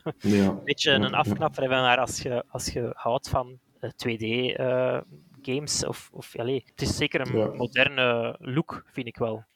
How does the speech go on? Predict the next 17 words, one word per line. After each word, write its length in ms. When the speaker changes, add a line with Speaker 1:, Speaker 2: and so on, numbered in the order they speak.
Speaker 1:
langs 200
Speaker 2:
Ja, 60
Speaker 1:
de 60
Speaker 2:
ja, 60
Speaker 1:
kant. 160
Speaker 2:
absoluut. 480
Ja, 220
en 60
dat 180
is, 280
dat 340
is 60
ook 80
een 60
beetje, 260
ja, 60
persoonlijke 840